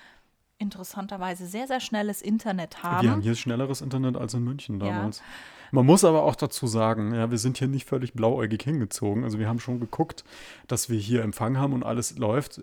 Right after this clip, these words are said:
Speaker 2: Was hab ich gemacht als, äh, junger, interessierter, äh, smarter Mensch?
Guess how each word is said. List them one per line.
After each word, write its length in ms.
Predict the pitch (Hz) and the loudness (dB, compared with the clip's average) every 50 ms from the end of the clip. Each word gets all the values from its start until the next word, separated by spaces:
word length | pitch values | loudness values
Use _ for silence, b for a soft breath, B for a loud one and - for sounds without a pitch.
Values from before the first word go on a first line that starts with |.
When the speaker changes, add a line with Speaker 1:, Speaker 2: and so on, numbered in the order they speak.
| - - | -16 -8
Speaker 2:
Was 220 | 117 113 - - | -8 -6 -4 -4
hab 120 | 123 - - | -6 -6 -6
ich 160 | 127 - - | -8 -6 -2
gemacht 420 | - 135 131 143 147 135 - - - | -2 2 2 2 0 0 -4 -8 -6
als, 380 | 110 98 101 - - - - - | -4 -4 -4 -4 -6 -8 -8 -8
äh, 400 | 127 110 107 110 110 110 110 - 117 | -8 -8 -6 -6 -6 -6 -8 -8 -6
junger, 320 | 104 120 127 147 147 - | -2 -2 0 0 0 -2
interessierter, 920 | 139 131 - - 120 120 117 - - 131 131 - 131 123 120 117 123 131 127 | -4 -6 -6 -4 -6 -4 -6 -4 -4 -4 -2 -2 -2 -2 0 -2 -4 -4 -6
äh, 80 | 117 | -6
smarter 760 | 117 - - 113 117 120 123 - 135 127 123 120 117 117 120 120 | -4 -4 -2 0 0 0 -2 -2 -2 -2 -2 0 -2 -4 -4 -6
Mensch? 680 | 117 117 123 117 113 113 117 147 180 - - - | -8 -6 -4 0 2 4 4 4 2 -2 -4 -12